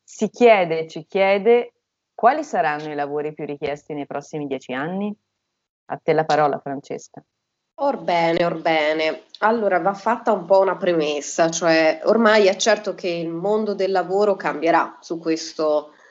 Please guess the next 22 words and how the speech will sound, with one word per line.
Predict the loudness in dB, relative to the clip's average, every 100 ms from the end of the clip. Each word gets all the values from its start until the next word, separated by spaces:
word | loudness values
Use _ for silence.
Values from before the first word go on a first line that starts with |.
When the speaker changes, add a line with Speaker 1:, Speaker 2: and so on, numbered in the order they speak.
| _
Speaker 2:
siamo | -6 -2 0
tutti | -2 -2 2
abbastanza | 2 2 -2 0 0 0 -2 -2 -2
sicuri, | -2 -10 -8 -4 -2 -2
e | -2
cambierà | 0 2 4 4
anche | 2 -2
radicalmente, | -2 -4 -4 -2 0 -2 -2 -6 -8 -10
già | -4 2 4 4
dai | 2 2
prossimi | -2 -2 -4 -6 -4 -2
anni, | -2 -2 -6 -8 -10 -10
cioè | -4 -2
non | 0 0
andremo | 2 2 2 0
poi | 0 0 0 -4 -18 -20 _ 0
nemmeno | 2 4 2 2 2
poi | 0 -2
così | -4 -6
tanto | -2 -2 -2 -6
in | -6
là. | -4 -6